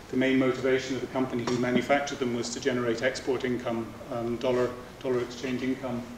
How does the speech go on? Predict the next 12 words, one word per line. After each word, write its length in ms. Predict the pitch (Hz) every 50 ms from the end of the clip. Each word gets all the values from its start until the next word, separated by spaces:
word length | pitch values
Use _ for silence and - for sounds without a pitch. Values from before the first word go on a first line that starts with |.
| - - - - - - - - - -
um, 560 | 123 120 120 117 120 120 123 123 127 127 139
which 180 | 143 143 139 -
they 120 | 147 135
did 180 | 127 143 135 135
successfully 640 | - 139 131 - - 135 127 - - - 127 120 113
for 180 | - - 131
a 60 | 123
while. 400 | 117 120 120 120 117 113 113 113 - - - - - - - - - - - - - 139
Uh, 400 | 123 117 120 123 120 120 120 117 120 - - - - - - - -
but 120 | 143 127 127
it, 140 | 131 131 -
it, 180 | 139 139 127